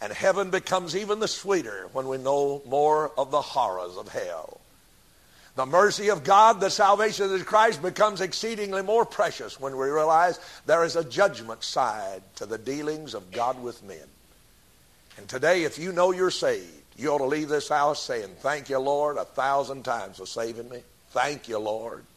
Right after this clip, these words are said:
And you ought not only do that, but you ought to leave and say, "Lord, because you've shown me the way,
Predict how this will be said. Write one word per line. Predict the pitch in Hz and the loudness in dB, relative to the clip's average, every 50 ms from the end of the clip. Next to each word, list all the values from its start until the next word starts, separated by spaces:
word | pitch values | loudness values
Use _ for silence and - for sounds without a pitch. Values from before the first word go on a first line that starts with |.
| _ _ _ _ _ _ _ _ _ - - - - - - - | _ _ _ _ _ _ _ _ _ -20 -20 -20 -20 -16 -8 -6
And | 131 120 | -4 2
you | 139 | 6
ought | 170 180 202 214 208 | 8 10 10 8 8
not | 196 202 208 | 6 4 4
only | 220 220 214 214 | 4 4 2 2
do | 202 214 | 2 4
that, | 208 220 220 233 226 | 6 8 8 8 6
but | 202 175 - | 4 -2 2
you | 202 214 | 2 4
ought | 202 | 4
to | 196 | 4
leave | 190 202 214 220 202 | 4 4 2 2 0
and | 170 147 | -4 -4
say, | - 190 185 180 | -2 0 0 2
"Lord, | 170 185 196 208 214 220 202 | 4 6 6 6 6 4 0
because | 143 131 - - 185 190 196 165 - | -4 -4 2 4 4 4 4 2 -2
you've | 190 185 156 | -6 -8 -6
shown | - - 202 196 190 180 | -2 0 0 2 0 0
me | 185 202 | -2 -2
the | 208 175 | 0 2
way, | 165 175 180 180 196 196 196 170 | 2 4 4 2 2 2 -2 -2